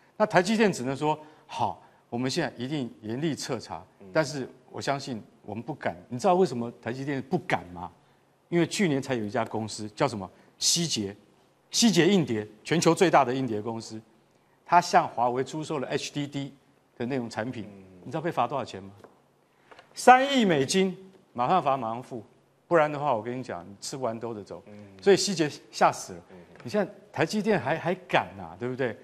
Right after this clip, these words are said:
Speaker 1: 这才刚刚发生的事情，
Speaker 2: 嗯。
Speaker 1: 跟华为只要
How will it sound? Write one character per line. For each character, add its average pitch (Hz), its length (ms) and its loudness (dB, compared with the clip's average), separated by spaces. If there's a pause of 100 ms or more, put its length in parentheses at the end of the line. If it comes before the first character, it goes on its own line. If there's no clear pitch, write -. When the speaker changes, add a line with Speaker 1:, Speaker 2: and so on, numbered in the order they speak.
(140)
Speaker 1:
这 214 100 -4
才 196 120 4
刚 196 240 4
刚 196 180 4
发 180 160 8
生 170 180 -2
的 147 100 -4
事 139 140 -8
情， 110 240 -10
Speaker 2:
嗯。 101 60 -18 (180)
Speaker 1:
跟 262 200 8
华 208 320 10
为 233 120 8
只 240 120 6
要 208 100 10